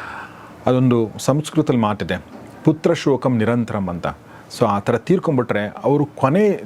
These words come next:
ಜೀವನದವರೆಗೂ ಅವರು ಅದನ್ನು ನೋವನ್ನು ಅನುಭವಿಸಿರ್ತಾರೆ. ಹೀಗಾಗಿ ಸ್ಟಾರ್ಗಳನ್ನ ನೋಡಿ, ಫಿಲ್ಮ್ಗಳನ್ನ ನೋಡಿ,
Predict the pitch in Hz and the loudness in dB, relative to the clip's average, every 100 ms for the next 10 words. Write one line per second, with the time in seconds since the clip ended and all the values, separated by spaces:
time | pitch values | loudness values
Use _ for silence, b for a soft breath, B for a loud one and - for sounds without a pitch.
0 | 117 104 127 143 147 131 127 156 123 117 | -4 0 2 2 2 2 2 2 2 2
1 | 110 127 135 110 120 123 107 95 - - | 0 -2 0 0 2 2 0 -2 -4 -6
2 | - - - - - - - 151 160 107 | -4 -4 -6 -16 -20 -6 2 4 2 2
3 | 131 90 B B B B - 127 120 123 | 0 -2 B B B B 0 2 2 2
4 | 123 120 123 131 123 110 131 117 95 92 | 2 2 0 0 2 4 4 2 -2 -8
5 | - - 120 127 120 113 110 107 123 98 | -8 0 2 2 2 2 2 2 2 0